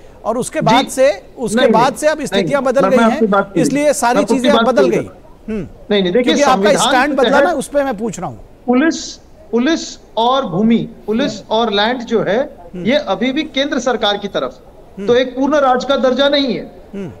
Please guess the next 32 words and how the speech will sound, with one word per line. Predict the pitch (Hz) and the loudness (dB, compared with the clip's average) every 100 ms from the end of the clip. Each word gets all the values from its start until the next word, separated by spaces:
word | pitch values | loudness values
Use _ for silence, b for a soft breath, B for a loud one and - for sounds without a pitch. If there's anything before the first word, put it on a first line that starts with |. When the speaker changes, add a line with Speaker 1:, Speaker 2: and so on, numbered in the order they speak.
| - | -6
Speaker 2:
तो | - | -2
आज | - 190 214 | 0 0 -2
भी | 202 294 | -2 -2
अगर | 269 269 | 0 0
हम | 285 | 0
Government | 202 214 240 247 269 | 0 0 0 -2 -2
of | 190 | -2
Delhi | 185 226 | -2 -2
की | 240 | -4
बात | 196 175 175 | -4 -4 -4
करते | 147 127 151 | -10 -6 -4
हैं, | 220 | -2
तो | 262 | -2
Government | 220 220 190 254 | 0 0 0 -2
of | 247 247 - | -4 -6 -2
Delhi | 196 262 | 0 0
के | 262 | 0
पास | 240 180 240 - B - | 0 0 -2 -4 B -14
state | - 233 233 | -2 0 0
list | 247 262 | -4 -6
के | - 285 | -6 -4
सभी | 208 240 | -2 -2
subject | 240 - 277 277 | -4 -2 -4 -2
नहीं | 254 311 | -2 0
है। | 262 - - - | 0 -4 -12 -14
Speaker 1:
हम्म। | 190 139 - | -14 -14 -2
Speaker 2:
तो | 269 | 0
union | 220 233 277 320 311 311 - - - | 2 2 0 -2 -2 -8 -10 -20 -6
का | 247 | -2
ये | 254 254 | 0 0
कहना | 247 185 190 254 208 135 - - | 0 -2 0 0 -2 -4 -12 -16
कि | 214 240 254 | -8 -6 -6